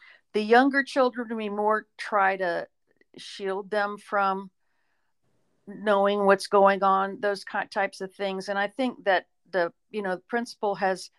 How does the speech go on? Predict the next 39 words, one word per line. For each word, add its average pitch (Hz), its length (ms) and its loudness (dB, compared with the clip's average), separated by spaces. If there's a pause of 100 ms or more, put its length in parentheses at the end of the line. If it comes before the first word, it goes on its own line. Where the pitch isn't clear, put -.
(840)
provided 269 560 4
communication 226 720 -10
to 196 60 -6
parents, 196 420 -4
'cause 208 180 -8
parents 240 340 -2
sometimes 208 460 -4
call 202 380 4
and 190 100 0
wonder, 190 320 0
you 196 160 -8
know, 185 120 -2
"How 196 160 -2
can 196 200 -12
I 185 80 -8
deal 196 260 -6
with 196 140 -6
this 175 180 -8
stuff 180 300 -2
in 180 80 -8
the 175 60 -4
news 196 280 -6
with 202 160 -10
my 170 160 -4
child?" 214 540 4 (580)
And 190 360 -2
sometimes 220 420 -6
she - 160 -10
would 190 260 -4
print 202 300 -4
out 180 320 6
information 190 680 -6
off 180 180 0
the 190 80 -6
internet 180 400 0
or, 165 200 0
or 175 280 -2 (100)
provide 180 420 2
them 170 320 -6